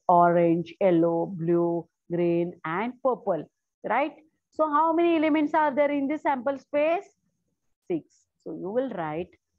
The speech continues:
number of samples point of this sample space are six. So now just read this, find out on which color it may stop. So you will write last line as, "Therefore, arrow may stop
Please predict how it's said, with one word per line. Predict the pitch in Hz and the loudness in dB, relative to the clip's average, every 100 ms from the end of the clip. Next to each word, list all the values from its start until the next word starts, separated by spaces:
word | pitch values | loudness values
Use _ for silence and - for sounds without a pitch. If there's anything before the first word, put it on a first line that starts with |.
| _ _ - | _ _ -10
number | 170 180 240 | -8 -4 -4
of | 302 | -4
samples | - 190 185 165 160 | -6 -8 -8 -10 -10
point | - 160 165 226 - | -8 -6 -6 -8 -8
of | 175 208 | -8 -6
this | 202 202 | -10 -10
sample | 175 175 202 190 | -10 -10 -10 -12
space | _ 156 151 202 | _ -12 -10 -6
are | 247 - | -8 -6
six. | 311 - - - - - _ _ _ _ _ _ _ _ | -6 -6 -10 -20 -20 -20 _ _ _ _ _ _ _ _
So | - 285 | -2 0
now | 277 285 294 - | 2 2 2 0
just | 214 277 240 | -2 -2 0
read | 226 247 233 | 2 2 -2
this, | 214 214 _ - | -4 -6 _ -4
find | 269 302 285 | -2 -2 0
out | 269 | -2
on | 226 247 233 | -2 -2 -2
which | 247 277 - | -6 -8 -8
color | 240 226 214 214 214 208 _ _ - | -4 -2 0 -2 -2 -8 _ _ -8
it | 254 254 | -8 -8
may | 233 233 | -10 -10
stop. | 233 - 226 240 - | -10 -4 -2 -4 -8
So | 196 170 | -8 -6
you | 190 | -2
will | 254 | -2
write | 233 190 170 | -2 -4 -4
last | 165 175 233 - | -4 -2 -2 -4
line | 196 170 156 | -6 -6 -6
as, | 175 202 _ _ _ _ _ - | -8 -10 _ _ _ _ _ -6
"Therefore, | 180 240 262 214 - | 0 0 0 -4 -2
arrow | 165 165 170 | -2 -2 -2
may | 160 156 | -4 -6
stop | _ - 170 214 | _ -6 -4 -4